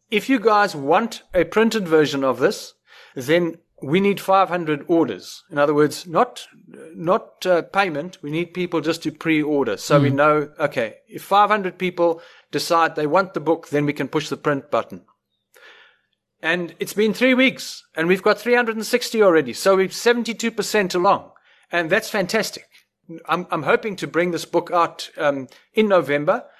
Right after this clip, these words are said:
Speaker 1: uh, in, in time for Christmas, and, uh, we're well on, on our target. But it's, it's, it's an amazing, uh, working module where you actually go to your audience and you say,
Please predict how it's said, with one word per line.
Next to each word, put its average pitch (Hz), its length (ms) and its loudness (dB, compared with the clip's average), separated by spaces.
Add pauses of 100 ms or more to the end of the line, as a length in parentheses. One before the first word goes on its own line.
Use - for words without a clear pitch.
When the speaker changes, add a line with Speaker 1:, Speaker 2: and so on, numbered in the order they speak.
(280)
Speaker 1:
uh, 160 300 2
in, 156 260 -12
in 160 140 -6
time 165 200 0
for - 120 -10
Christmas, 208 640 -4 (220)
and, 165 440 -4 (100)
uh, 185 180 2
we're 190 200 6
well 202 240 2
on, 180 360 0
on 170 140 -2
our 156 180 2
target. 160 480 0
But 175 120 2
it's, 170 200 -2 (400)
it's, - 280 -8
it's 196 160 -4
an 202 80 2
amazing, 220 640 0
uh, 180 240 4
working 202 400 2
module 135 300 2
where 143 180 -2
you 170 100 -2
actually 196 280 -2
go 170 240 2
to 220 160 -6
your 196 140 0
audience 170 360 -4
and 165 80 -6
you 156 100 -4
say, 156 340 -2